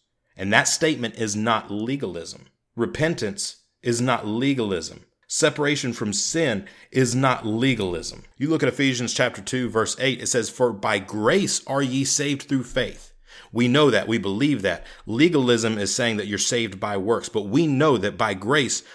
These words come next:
we are saved through faith. "For by grace are ye saved through faith, and that not of yourselves, it is the gift of God." I'm not a legalist. I do believe that we are saved by grace through faith,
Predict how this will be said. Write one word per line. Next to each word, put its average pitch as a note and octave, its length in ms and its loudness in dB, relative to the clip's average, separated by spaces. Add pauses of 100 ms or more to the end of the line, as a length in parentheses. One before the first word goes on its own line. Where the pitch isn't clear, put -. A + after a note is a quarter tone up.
(120)
we B2+ 160 4
are G2 100 4
saved C3+ 420 0
through B2+ 200 0
faith. G#2 300 -2 (340)
"For B2+ 180 4
by G#2 180 4
grace C#3 360 4
are C3+ 100 0
ye C3 180 2
saved D3 380 0
through C3+ 160 0
faith, B2 360 0
and G#2 220 0
that D#3+ 260 4
not D3+ 340 2
of C#3 120 -2
yourselves, C3 640 2
it D3 140 0
is E3 200 2
the C#3 80 -2
gift D3 280 0
of A#2+ 160 -8
God." C3 360 -4 (680)
I'm B2+ 180 6
not E3 160 8
a B2 40 8
legalist. A#2+ 680 2 (420)
I B2 140 6
do D3 200 8
believe C3+ 300 4
that A2 80 -2
we C3+ 140 4
are A#2 60 4
saved C3+ 280 0
by A2+ 120 0
grace B2 340 0
through A2 160 -4
faith, A#2+ 460 -2